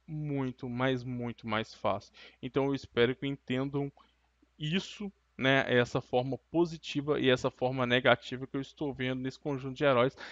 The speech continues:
Eu particularmente acho mais positivo do que negativo, porque eu tô realmente ansioso pra fazer esse novo teste e espero que quando chegar eu teste o máximo possível desses novos esquadrões. Queria agradecer a presença de todos vocês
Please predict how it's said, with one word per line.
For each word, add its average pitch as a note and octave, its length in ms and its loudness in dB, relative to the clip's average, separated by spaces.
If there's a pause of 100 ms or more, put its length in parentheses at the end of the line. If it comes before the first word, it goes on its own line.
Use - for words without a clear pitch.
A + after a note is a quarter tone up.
(160)
Eu D3+ 120 4
particularmente D3+ 760 4
acho D3+ 220 2
mais C#3 180 0
positivo C#3+ 540 -4
do C#3 100 -6
que - 100 -6
negativo, C3 680 2
porque C3 560 2 (760)
eu D#3 120 4
tô - 160 0
realmente D3+ 420 4
ansioso C#3+ 340 -4
pra D#3 140 -4
fazer C3+ 260 -2
esse C3+ 140 -6
novo C3+ 220 -4
teste B2 520 2
e D3+ 100 -6
espero C#3 400 2
que D3+ 140 -6
quando D#3 260 -6
chegar C#3+ 500 6
eu D#3 140 -2
teste - 500 -2 (200)
o E3 80 -6
máximo C#3+ 580 2
possível B2+ 500 -8
desses A#2+ 320 -8
novos A#2 220 -2
esquadrões. G#2+ 500 -2 (320)
Queria C#3+ 160 8
agradecer D#3 400 2
a C#3+ 60 4
presença C3+ 440 0
de C3 140 -8
todos C3 240 -4
vocês C3+ 640 0